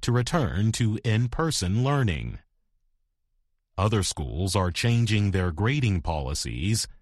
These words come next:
and giving students more time to complete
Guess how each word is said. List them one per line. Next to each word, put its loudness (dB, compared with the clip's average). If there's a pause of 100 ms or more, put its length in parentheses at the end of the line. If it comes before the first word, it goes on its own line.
(300)
and -2
giving 2
students 0
more 2
time 0 (240)
to -2
complete 0